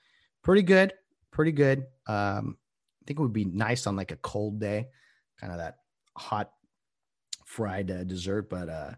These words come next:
I'd have it again. It was a big, big day for me yesterday on Sunday, having a to experience that. So I wanted to share that with you guys as far as, like, ballpark food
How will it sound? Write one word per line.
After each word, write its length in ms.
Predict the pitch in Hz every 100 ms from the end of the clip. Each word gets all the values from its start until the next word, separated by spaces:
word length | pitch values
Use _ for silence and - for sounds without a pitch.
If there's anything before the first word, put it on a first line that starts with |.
| - _ _ _ -
I'd 140 | 175
have 140 | 190
it 60 | 190
again. 300 | 180 160 95 - _
It 100 | 127
was 140 | 123 117
a 40 |
big, 340 | 117 160 -
big 180 | - 170
day 160 | 151 147
for 140 | -
me 140 | 110 98
yesterday 420 | 95 - 120 78
on 120 | 95
Sunday, 380 | - 98 85 -
having 340 | 87 107 101
a 240 | 92 87 - _ _ _ _ _ _ _ -
to 140 | 123
experience 640 | - - - 113 95 87
that. 280 | - 73 -
So 140 | -
I 40 | 98
wanted 280 | 101 110 98
to 80 |
share 320 | 95 - 107 107
that 140 | 82
with 200 | 90 -
you 100 | 90
guys 360 | 87 82 82 - - _ _ _ _ _ _ _ -
as 80 | 104
far 260 | - 98
as, 80 | 82
like, 200 | 85 82
ballpark 460 | 87 95 - 98 -
food 320 | - 101